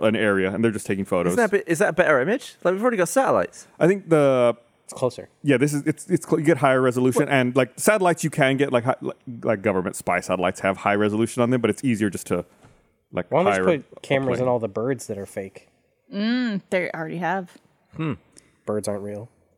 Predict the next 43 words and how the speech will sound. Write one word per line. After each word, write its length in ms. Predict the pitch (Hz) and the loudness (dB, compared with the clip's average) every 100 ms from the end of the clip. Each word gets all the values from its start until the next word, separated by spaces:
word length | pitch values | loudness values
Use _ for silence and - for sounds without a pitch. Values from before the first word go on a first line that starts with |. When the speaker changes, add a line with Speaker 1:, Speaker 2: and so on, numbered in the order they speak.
| _ _ _ _ | _ _ _ _
Speaker 4:
What 80 | 226 | -10
do 60 | 226 | -6
you 80 | 240 | -4
think? 160 | 254 240 | 0 2
Speaker 2:
Are 40 | - | 4
there 120 | 196 | 2
Speaker 4:
there's 100 | 240 | 0
Speaker 2:
any 80 | 226 | 2
birds 340 | 175 202 131 | 2 2 0
on 220 | 82 80 - _ _ - | -4 -6 -12 _ _ -12
Google? 340 | 92 82 - - _ _ - _ _ _ _ _ _ _ - | -10 -10 -12 -16 _ _ -20 _ _ _ _ _ _ _ -16
Speaker 3:
Sure. 440 | - 117 101 110 | -8 -6 -6 -8
Speaker 4:
Probably. 560 | - 240 330 165 175 - _ _ _ _ _ _ _ _ _ _ _ _ | -4 -2 -2 -4 -6 -10 _ _ _ _ _ _ _ _ _ _ _ _
Speaker 1:
So 140 | 113 | -4
Speaker 4:
Um, 100 | 190 | -4
Speaker 1:
they 160 | 120 120 _ | -6 -10 _
Speaker 3:
They 80 | 131 - _ _ _ _ _ 202 | -14 -14 _ _ _ _ _ -10
Speaker 4:
Unless 220 | 190 190 | -8 -6
they're 80 | 180 | -6
mapping 300 | 175 - 120 | -6 -4 -2
Speaker 1:
they 40 | |
fly 100 | - | 0
Speaker 4:
those 60 | - | 0
out, 40 | |
Speaker 1:
patterns 240 | 104 95 95 | 0 0 -4
Speaker 4:
too. 60 | |
Speaker 1:
like 100 | 92 | -8
that. 220 | - - - _ _ _ - | -10 -14 -14 _ _ _ -4
Speaker 2:
Oh 140 | 165 | -2
my 80 | 113 | -2
God, 260 | - 151 113 | 0 0 0
that's, 300 | 147 - - _ _ _ _ _ _ _ _ - | -4 -8 -20 _ _ _ _ _ _ _ _ -2
that's 160 | 190 | 0
gonna 200 | - 185 | 2 4
take 220 | - 151 | 4 2
so 200 | - 185 | 2 4
Speaker 1:
It's 200 | 147 151 | 4 4
just 20 | 127 | 2
Speaker 2:
long. 100 | 113 | 2
Speaker 1:
like 20 | |
a 120 | - - | 2 0
zigzag 440 | 110 110 95 92 | 0 0 2 2
Speaker 3:
Wow. 320 | 117 113 120 | 2 0 -2